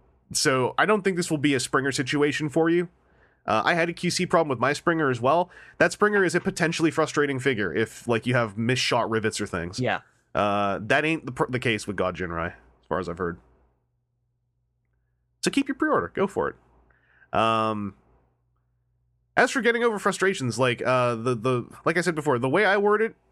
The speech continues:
Speaker 1: and I'm really bad at following my own advice, but I know it's good advice. Think about the energy you spend getting angry about that and, like, whether there'd be better places to spend that energy. Like, if it's worth,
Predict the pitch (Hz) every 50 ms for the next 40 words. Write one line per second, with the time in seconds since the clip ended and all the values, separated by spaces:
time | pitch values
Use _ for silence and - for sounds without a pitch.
0 | _ _ - - - - 120 110 139 165 170 165 202 202 156 127 151 156 151 135
1 | 127 - 143 139 135 127 123 123 120 120 107 101 90 123 120 95 85 - - -
2 | - - 110 107 107 123 127 117 104 101 117 117 101 95 123 156 170 - - -
3 | - - - - - - - - _ _ - - - 226 262 240 269 220 247 247
4 | 233 - 214 170 180 190 196 180 151 185 185 165 139 - - 170 160 175 185 180
5 | 170 143 170 170 170 165 175 180 175 160 185 185 165 180 185 185 180 - 190 190
6 | 190 180 - 135 135 135 139 127 117 143 147 151 151 143 135 147 135 127 135 120
7 | - 127 123 131 123 - 131 127 123 123 120 123 - 110 - - 117 110 110 107
8 | 101 101 101 98 95 87 90 85 85 95 98 - 127 123 127 139 127 107 98 107
9 | 143 160 160 131 - - - - - -